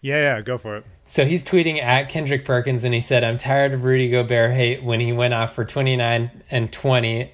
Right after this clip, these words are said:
Speaker 2: Um, if a point guard had twenty-nine points and twenty assists,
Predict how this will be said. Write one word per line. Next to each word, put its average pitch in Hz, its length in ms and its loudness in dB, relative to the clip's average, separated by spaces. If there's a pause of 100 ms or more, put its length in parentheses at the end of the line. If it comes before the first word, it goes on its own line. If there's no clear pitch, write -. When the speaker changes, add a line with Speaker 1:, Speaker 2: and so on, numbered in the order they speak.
Speaker 2:
Um, 113 240 0
if 127 140 -4
a 117 60 -4
point 147 360 -2
guard 117 260 2
had 117 360 -2
twenty-nine 117 540 0
points 113 340 -4
and 113 100 -4
twenty 117 320 -4
assists, 117 680 -4